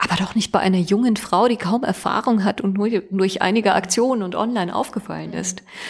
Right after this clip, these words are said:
Und was ich bemerkenswert finde an Athena ist, wie, wie ihre Persönlichkeit, ihre, ihr Widerstand im Gefängnis sich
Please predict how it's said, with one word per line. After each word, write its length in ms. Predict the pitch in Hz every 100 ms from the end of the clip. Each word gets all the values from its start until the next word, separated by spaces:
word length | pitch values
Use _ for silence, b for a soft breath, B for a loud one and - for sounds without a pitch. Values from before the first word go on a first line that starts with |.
| B B B B B
Und 260 | - 202 - - -
was 180 | 202
ich 140 | 202 -
bemerkenswert 800 | 185 180 208 294 269 - 214 -
finde 320 | 196 190 185
an 160 | 185
Athena 480 | - 196 220 202 190
ist, 420 | - 185 - - - _ _ _ _ _ _ - - 202 -
wie, 420 | 165 180 165 -
wie 180 | 160 185
ihre 400 | 190 190 180 180
Persönlichkeit, 1200 | 175 _ - 175 185 320 285 - - 156 151 -
ihre, 380 | - 185 170 165 -
ihr 280 | 170 151
Widerstand 920 | 180 294 359 226 - - 147 147 - - _
im 260 | - 233 262 - _
Gefängnis 960 | - 202 - 226 294 214 160 - - - _ _ _ _
sich 540 | 170 170 190 180 -